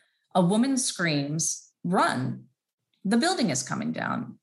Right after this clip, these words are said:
And so if you see the footage of people running and covered in white ash, I was one of those people.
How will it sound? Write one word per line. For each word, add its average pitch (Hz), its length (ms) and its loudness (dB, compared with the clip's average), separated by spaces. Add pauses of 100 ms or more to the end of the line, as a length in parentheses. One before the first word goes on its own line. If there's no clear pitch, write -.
(120)
And 214 100 4
so 269 120 2
if 277 100 0
you 294 60 2
see 294 140 0
the 285 100 0
footage 220 340 0
of 196 160 -2
people 180 340 0
running 147 520 -2
and 156 280 -2
covered 165 280 0
in 156 120 -2
white 151 220 0
ash, 151 300 -2
I 170 60 2
was 202 120 0
one 240 140 4
of 202 100 -2
those 143 220 -2
people. - 480 -4